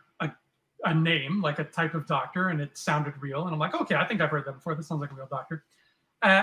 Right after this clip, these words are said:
and I think he might very well be a real doctor of sorts. But here's the thing, maybe.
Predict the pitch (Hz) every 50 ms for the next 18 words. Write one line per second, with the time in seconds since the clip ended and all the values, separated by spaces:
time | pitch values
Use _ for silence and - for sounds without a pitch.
0 | - - 233 247 269 269 302 294 240 - 226 240 214 196 190 196 185 151 175 170
1 | 165 156 151 156 151 147 - 165 160 147 139 131 131 139 139 131 131 131 - _
2 | _ _ _ - 160 - 151 - - 170 165 170 - - _ _ _ _ _ _
3 | _ _ _ _ - 180 147 - - 156 139 147 - - - - 180 143 165 160
4 | 151 - - - _ _ _ _ 226 233 226 175 - 196 160 139 - - - _
5 | _ _ _ _ _ _ _ _ - 220 180 165 156 147 139